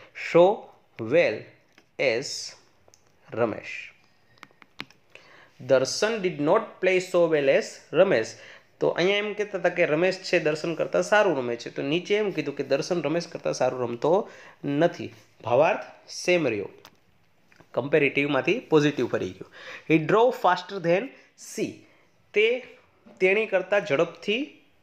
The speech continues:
ગાડી હંકારે છે. પોઝિટિવમાં ફેરવીએ, તુલનાત્મકવાળી બીજી વ્યક્તિ આગળ આવશે.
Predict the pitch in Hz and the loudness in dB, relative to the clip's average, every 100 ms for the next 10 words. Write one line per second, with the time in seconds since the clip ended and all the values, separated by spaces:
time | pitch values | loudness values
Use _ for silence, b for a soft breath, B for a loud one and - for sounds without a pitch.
0 | _ _ 139 151 156 120 113 123 104 95 | _ _ -4 -2 0 -2 -6 -6 -6 -6
1 | 87 - - B B B B - 151 196 | -8 -14 -16 B B B B 2 4 4
2 | 214 220 226 208 214 214 214 226 - B | 2 2 2 4 2 2 -2 -6 -10 B
3 | B B - 156 175 175 185 185 190 175 | B B 0 2 2 0 0 0 0 0
4 | 170 180 180 196 185 190 190 143 139 165 | -2 -4 -4 2 2 4 4 4 0 -6
5 | 202 | -8